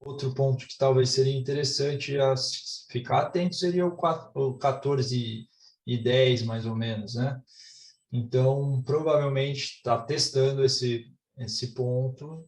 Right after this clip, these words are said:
e tende a subir. Um ponto interessante também é que os níveis de preços que a gente tá trabalhando a soja, para o produtor americano, é mais vantajoso trabalhar a soja para essa próxima safra.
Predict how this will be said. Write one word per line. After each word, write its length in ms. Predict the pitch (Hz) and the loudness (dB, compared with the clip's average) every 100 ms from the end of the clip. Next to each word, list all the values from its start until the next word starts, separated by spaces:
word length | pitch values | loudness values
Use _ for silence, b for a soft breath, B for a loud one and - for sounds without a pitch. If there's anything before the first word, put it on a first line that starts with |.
| _ | _
e 120 | - | -16
tende 320 | - 127 123 127 | -6 -2 2 2
a 80 | |
subir. 520 | 127 - 160 120 110 - | 0 -2 -2 -4 -4 -12
Um 60 | - | -10
ponto 320 | 151 170 180 | 0 0 0
interessante 720 | 180 175 156 127 151 151 - | 0 2 2 2 0 0 -2
também 380 | 139 131 156 180 | 2 2 2 0
é 20 | |
que 160 | - 151 | -4 -6
os 180 | 135 143 | -4 -2
níveis 300 | 165 190 180 | 4 4 4
de 80 | 160 | 0
preços 380 | 139 135 - | 0 2 0
que 100 | - | 0
a 60 | 131 | 2
gente 260 | 127 123 - | 2 -2 -4
tá 180 | 120 - - - | -4 -4 -14 -16
trabalhando 520 | - 120 117 117 117 | -4 0 0 0 -2
a 60 | 110 | -6
soja, 640 | - - 120 165 147 123 b b _ _ | -6 -4 0 0 0 -2 b b _ _
para 220 | - 135 170 | -2 0 0
o 60 | |
produtor 500 | 151 147 127 139 131 | -2 -2 -2 2 4
americano, 880 | 131 127 120 - 127 135 131 120 - _ - | 4 4 0 0 0 0 -4 -10 -14 _ -8
é 100 | 127 | -2
mais 280 | 123 131 139 | 0 0 -2
vantajoso 800 | 151 131 139 123 117 127 131 - | -4 0 2 4 2 0 -2 -2
trabalhar 480 | 135 131 127 120 | 0 2 2 2
a 40 | - | 0
soja 460 | - 131 135 131 | -2 0 2 0
para 240 | 135 135 135 | -4 -2 0
essa 240 | 135 139 | 0 -4
próxima 400 | 131 131 127 139 | -6 -6 -6 -6
safra. 400 | - - - - | -4 -2 -4 -6